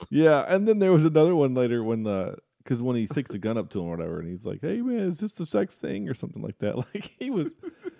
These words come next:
he was ready for it. That's just funny. And that's almost like, it was almost like, like, it, it, it made me laugh. Channing,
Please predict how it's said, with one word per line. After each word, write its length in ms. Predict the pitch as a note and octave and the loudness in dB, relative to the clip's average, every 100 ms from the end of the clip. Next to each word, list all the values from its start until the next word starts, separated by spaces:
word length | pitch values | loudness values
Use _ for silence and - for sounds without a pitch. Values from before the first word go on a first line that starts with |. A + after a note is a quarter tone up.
| _ - - | _ -20 -12
he 120 | - | -8
was 200 | - A#2 | -4 -2
ready 220 | G#2+ G#2+ A2+ | 0 0 0
for 260 | F2+ D#2+ | -4 -4
it. 100 | D#2 - | -6 -6
That's 220 | A#2 B2+ | -2 -2
just 180 | - G2 | -4 -8
funny. 400 | - E2+ E2+ D#2 D#2+ _ _ _ _ _ - - D4+ D#4+ E3 D4+ - _ - - _ _ - | -6 -6 -4 -6 -12 _ _ _ _ _ -12 -8 -6 -6 -6 -8 -8 _ -20 -20 _ _ 2
And 120 | D#3+ | 6
that's 180 | A3+ G#3 | 6 8
almost 300 | A#3+ A3+ D#3 | 6 6 6
like, 160 | E3 | 2
it 100 | D#3 | 4
was 120 | E3 E3 | 2 4
almost 280 | G3 E3+ | 4 2
like, 160 | D3 - | 2 -4
like, 260 | C3+ C3 A#2 - - _ _ | 0 2 2 -6 -20 _ _
it, 100 | - - | -8 0
it, 160 | F3 - | 0 2
it 100 | D#3+ | 0
made 180 | D#3 E3+ | 4 2
me 100 | C#3+ | 2
laugh. 300 | A#2 A2+ G#2+ | 2 2 2
Channing, 280 | - G2+ G2 | 0 -2 -4